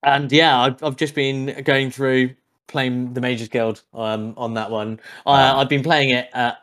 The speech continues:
Speaker 1: on a, uh, o-, on a sort of a different playthrough. I've ne-, I've not done, like, a, a magic build before, but I'm doing, like, a full blown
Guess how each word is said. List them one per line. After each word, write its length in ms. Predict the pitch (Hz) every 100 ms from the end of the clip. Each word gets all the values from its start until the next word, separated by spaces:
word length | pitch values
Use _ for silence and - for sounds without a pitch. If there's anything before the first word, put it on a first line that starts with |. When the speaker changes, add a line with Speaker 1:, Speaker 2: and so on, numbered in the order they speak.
| _
Speaker 1:
on 240 | 135 127 123
a, 520 | 131 123 123 120 - _ _ _ _ _ _ _ _ _ _ _ _
uh, 120 | 135 - - _ _ _ _ _ 139
o-, 40 |
on 300 | 135 - 143
a 200 | 143 139
sort 200 | 135 139
of 80 | 139
a 60 | 135
different 340 | 147 147 131
playthrough. 360 | 143 131 131 123
I've 120 | 127
ne-, 100 | 139
I've 180 | 127 135
not 180 | 131
done, 220 | 139 127 120
like, 200 | 113 127
a, 240 | 113 110
a 60 | 120
magic 340 | 117 113 113
build 220 | 117 107
before, 360 | 101 - 110 101
but 140 | 107 101
I'm 180 | 104 101
doing, 260 | 110 104
like, 180 | 104 98
a 60 | 107
full 460 | - 135 117 104
blown 520 | 104 104 101 98 98